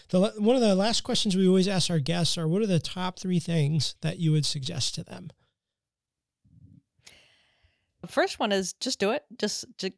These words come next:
Speaker 2: get up off the couch. So that's an easy one. And I, I would say if you are interested, check with your friends because there's, the game is just exploding. It really is on fire. There may be easy opportunities for you to get started and people to teach you.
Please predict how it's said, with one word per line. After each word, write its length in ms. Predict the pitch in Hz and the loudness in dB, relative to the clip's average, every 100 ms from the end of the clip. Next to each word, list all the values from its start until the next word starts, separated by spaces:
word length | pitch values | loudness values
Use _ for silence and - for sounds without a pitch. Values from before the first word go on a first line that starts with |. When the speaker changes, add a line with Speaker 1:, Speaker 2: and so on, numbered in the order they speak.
| _ | _
Speaker 2:
get 120 | 190 | -2
up 140 | 214 220 | 0 0
off 180 | 214 - | -2 -4
the 80 | |
couch. 400 | - 165 202 - | -4 -2 -2 -4
So 240 | - 185 180 | -4 -2 -2
that's 280 | 175 170 214 | -4 -4 -2
an 60 | |
easy 220 | 196 180 | -2 0
one. 320 | 165 170 233 - _ _ _ _ _ | -2 -2 -4 -6 _ _ _ _ _
And 440 | - 208 196 196 175 | 0 2 2 0 0
I, 100 | - | 0
I 100 | 190 | 0
would 160 | 196 190 | 0 -2
say 280 | - 196 190 | -2 -2 -2
if 300 | - 180 - | -6 -8 -6
you 240 | 196 185 180 | -4 -2 -2
are 200 | 180 170 - | -2 -4 -2
interested, 680 | 208 - 233 - 226 214 - _ | -4 -2 -6 -4 -4 -4 -10 _
check 180 | - 392 | -6 -4
with 160 | 370 - | -6 -6
your 120 | 262 | -6
friends 680 | - 160 160 233 349 - - _ | -6 -6 -6 -6 -10 -14 -20 _
because 360 | 233 - 240 - | -10 -6 -6 -4
there's, 380 | 226 214 - - | -4 -4 -8 -10
the 120 | 214 | -6
game 260 | 208 285 262 | -2 0 0
is 120 | 214 | -2
just 260 | 190 180 - | -4 -6 -8
exploding. 580 | - - 190 185 185 | -8 -4 -2 -2 -4
It 160 | - 160 | -6 -8
really 320 | 175 185 175 - | -4 -2 -2 -4
is 140 | 170 | -4
on 160 | 160 156 | -6 -6
fire. 360 | - 180 180 175 | -2 -2 -2 -2
There 200 | 185 180 | -2 0
may 220 | 180 180 | 0 0
be 320 | 170 180 180 | 0 -2 -4
easy 340 | 202 208 196 196 | -4 -4 -2 -2
opportunities 720 | 180 175 170 202 190 185 180 | -4 -6 -8 -6 -4 -6 -8
for 140 | - 185 | -6 -4
you 180 | 175 170 | -4 -4
to 100 | - | -8
get 160 | 165 | -8
started 520 | - - 196 196 180 | -6 -4 -2 -2 -2
and 160 | 175 160 | -4 -4
people 280 | 202 190 175 | -6 -6 -6
to 160 | - | -6
teach 440 | - - 226 - - | -10 -8 -6 -4 -2
you. 260 | 170 165 | -2 -2